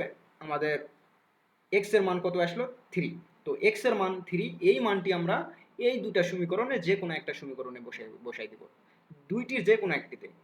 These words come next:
এক নম্বরে বসাইলেও মান আসবে ওয়াই এর, দুই নম্বরে বসাইলেও আসবে। তো আমরা এক নম্বরেই বসাবো এই ক্ষেত্রে। তো তোমরা এক, দুই যেখানেই দাও না কেন, সেম মান আসবে। তো আমরা এক্স এর মান সমীকরণ একে বসিয়ে পাই।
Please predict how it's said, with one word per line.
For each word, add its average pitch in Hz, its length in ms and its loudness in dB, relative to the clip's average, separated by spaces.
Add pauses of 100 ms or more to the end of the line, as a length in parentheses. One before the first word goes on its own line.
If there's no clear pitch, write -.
(720)
এক - 200 -2
নম্বরে 185 220 2
বসাইলেও 190 460 4
মান 208 200 2
আসবে 202 320 2
ওয়াই 208 180 4
এর, 262 80 -2 (240)
দুই 175 140 2
নম্বরে 196 340 0 (220)
বসাইলেও 175 400 2
আসবে। 120 300 -2 (140)
তো - 40 -6 (100)
আমরা 180 140 2 (100)
এক 170 120 0
নম্বরেই 175 360 4
বসাবো 156 260 -2 (300)
এই 143 120 -10
ক্ষেত্রে। 165 260 -6 (380)
তো 185 80 -4
তোমরা 170 340 4 (480)
এক, 170 80 0 (160)
দুই 170 140 2
যেখানেই 180 380 2
দাও 170 160 2
না 156 100 -2
কেন, 175 140 -4 (180)
সেম 196 200 4
মান 117 180 -2
আসবে। - 180 -20 (1120)
তো - 80 -2
আমরা 175 240 6 (1300)
এক্স 202 260 8 (120)
এর 175 200 6 (160)
মান 156 160 0 (300)
সমীকরণ 170 480 0
একে 139 200 -4
বসিয়ে 123 320 -4
পাই। 107 180 -4